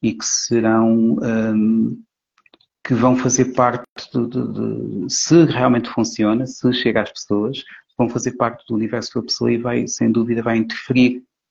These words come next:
indiretamente com, com, com,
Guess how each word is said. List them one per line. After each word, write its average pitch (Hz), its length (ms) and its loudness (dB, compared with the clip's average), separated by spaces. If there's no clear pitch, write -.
indiretamente 104 800 2
com, - 160 -4
com, 95 720 -4
com, 95 220 -10